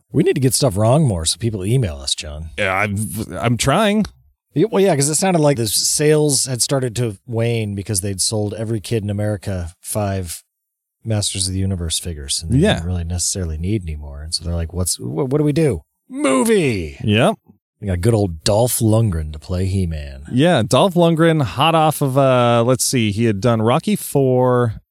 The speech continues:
Speaker 2: and one other movie. What was it? They said it in that documentary.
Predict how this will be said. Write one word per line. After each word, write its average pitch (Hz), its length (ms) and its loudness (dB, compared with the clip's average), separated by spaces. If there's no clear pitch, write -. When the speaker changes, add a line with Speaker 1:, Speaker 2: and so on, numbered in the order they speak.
Speaker 2:
and 104 840 0
one 156 400 2
other 120 260 4
movie. 98 460 4
What 101 240 0
was 95 260 0
it? 87 180 -4
They 131 80 0
said 127 240 0
it 98 100 0
in 95 80 2
that 92 160 0
documentary. 92 680 -2